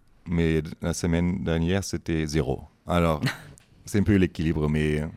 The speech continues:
Speaker 1: euh, le but, c'est une fois par semaine.
Speaker 2: Après, c'est récent, donc faut aussi trouver le, le rythme, les établissements aussi qui veulent, qui veulent se prêter au jeu, qui veulent vous soutenir.
Speaker 1: Exactement.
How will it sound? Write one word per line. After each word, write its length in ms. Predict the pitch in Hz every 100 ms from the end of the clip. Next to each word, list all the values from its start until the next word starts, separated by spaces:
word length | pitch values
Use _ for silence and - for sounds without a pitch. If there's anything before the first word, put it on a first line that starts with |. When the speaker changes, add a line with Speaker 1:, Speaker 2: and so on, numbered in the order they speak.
| 107 123 - - -
Speaker 1:
euh, 340 | 80 73 73 78
le 60 |
but, 220 | 76 87 -
c'est 180 | 78
une 160 | 69 73
fois 140 | -
par 160 | - 67
semaine. 260 | - - - _ -
Speaker 2:
Après, 180 | 110 147
c'est 140 | -
récent, 380 | 107 113 135 127
donc 120 | 90
faut 140 | - 92
aussi 220 | - -
trouver 420 | - 98 98 107
le, 320 | 98 85 82 - - - -
le 180 | 95 95
rythme, 720 | 92 113 113 - 95 87 85
les 180 | 87 90
établissements 520 | 101 98 110 151 151
aussi 280 | 117 - 127
qui 160 | -
veulent, 360 | 95 92 87 82
qui 100 | -
veulent 120 | 92
se 100 | -
prêter 240 | - 104 101
au 80 |
jeu, 100 | 95
qui 140 | 135 98
veulent 100 | 95
vous 140 | 87
soutenir. 340 | - 78 143 76
Speaker 1:
Exactement. 280 | 69 -